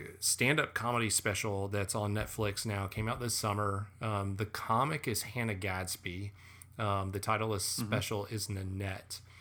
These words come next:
Speaker 1: Um,
Speaker 2: Mm-hmm.
Speaker 1: some folks may have heard of this, as she, she had a comedy, a stand-up comedy special to announce her retirement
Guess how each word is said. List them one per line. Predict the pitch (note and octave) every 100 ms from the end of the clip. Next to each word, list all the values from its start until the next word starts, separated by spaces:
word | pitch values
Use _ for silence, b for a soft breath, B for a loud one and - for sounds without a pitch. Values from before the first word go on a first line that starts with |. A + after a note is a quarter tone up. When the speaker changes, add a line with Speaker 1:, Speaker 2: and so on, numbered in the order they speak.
| B B -
Speaker 1:
Um, | A2+ G#2+ G2+ F#2+ - - - - - -
Speaker 2:
Mm-hmm. | A2 G#2+
Speaker 1:
some | D3+ D3
folks | E3+ -
may | C3+
have | A2
heard | - - G#3
of | B2+
this, | A2 A2+ - -
as | C#3 B2
she, | A2 - B2+ C3 -
she | - - D3
had |
a | D#3
comedy, | - - D#3+ E3+ D#3+ D#3+
a | B2
stand-up | - - D#3 D#3+ -
comedy | - C3 C3
special | A#2 - - C3 - A#2
to | - A2+
announce | G#2 G#2+ A2+ A#2+ -
her | A#2+
retirement | A2+ G2+ - A2 G#2 G2 G#2+